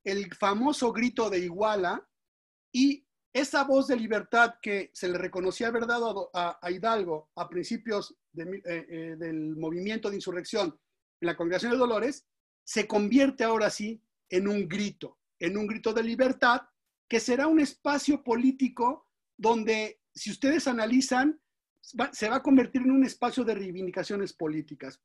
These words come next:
Y lo podemos ver en todos los gritos. Los gritos que dio, eh, Lerdo de Tejada, los gritos que dio Porfirio Díaz. Porfirio Díaz incluso es,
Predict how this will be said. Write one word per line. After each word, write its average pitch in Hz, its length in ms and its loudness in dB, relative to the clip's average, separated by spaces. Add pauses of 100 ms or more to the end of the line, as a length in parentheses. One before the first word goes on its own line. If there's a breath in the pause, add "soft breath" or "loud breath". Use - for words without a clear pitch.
Y 190 80 -8
lo 190 120 0
podemos 214 420 2
ver 214 300 -2
en 170 220 -2
todos 247 220 -2
los 160 140 -4
gritos. 156 440 -8 (260 soft breath)
Los 160 160 -6
gritos 226 320 -2
que 185 140 -2
dio, 208 400 -2 (300)
eh, 170 560 -6
Lerdo 202 240 0
de 170 120 -4
Tejada, 190 480 0
los 160 160 -4
gritos 220 320 -4
que 185 140 0
dio 202 280 -2
Porfirio 180 480 -2
Díaz. 247 300 2
Porfirio 233 500 0
Díaz 226 280 -2
incluso 220 680 -2 (640)
es, 214 300 0